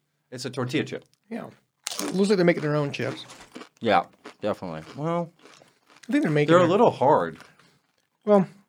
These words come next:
Speaker 2: I like crispy chips. They're not, I don't think they're stale.
Speaker 1: They're probably using, these are store-bought tortillas.
Speaker 2: Yes. They're not making their own tortillas.
Speaker 1: No. I can just tell from the cru-, like, the crunch of it.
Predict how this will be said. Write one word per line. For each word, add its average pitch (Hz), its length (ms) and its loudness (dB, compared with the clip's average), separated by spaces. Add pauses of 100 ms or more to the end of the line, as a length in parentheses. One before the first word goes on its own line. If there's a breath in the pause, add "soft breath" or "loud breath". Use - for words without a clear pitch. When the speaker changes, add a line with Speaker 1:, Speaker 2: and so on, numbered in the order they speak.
Speaker 2:
I 185 60 -4
like 151 200 -2
crispy 131 300 -10
chips. 123 300 -12 (140)
They're 170 100 -2
not, 175 120 0
I 175 80 -2
don't 185 80 0
think 170 120 -6
they're 123 80 -8
stale. 123 480 -10 (760)
Speaker 1:
They're 127 100 -4
probably 147 360 2
using, 123 560 -2 (1400)
these 123 200 2
are 120 40 -2
store-bought 101 420 0
tortillas. - 480 -10 (180)
Speaker 2:
Yes. 190 440 0 (140)
They're 160 80 -2
not 165 120 4
making 151 200 2
their 135 100 0
own 131 100 0
tortillas. 117 560 -4
Speaker 1:
No. 73 220 -12 (280)
I 104 100 0
can 107 140 -4
just 95 180 -8
tell 92 280 0 (260)
from - 180 -6
the 78 80 -6
cru-, - 280 -4 (100)
like, 85 260 -6
the - 80 -12
crunch 95 480 -2
of 85 140 -6
it. 80 180 -6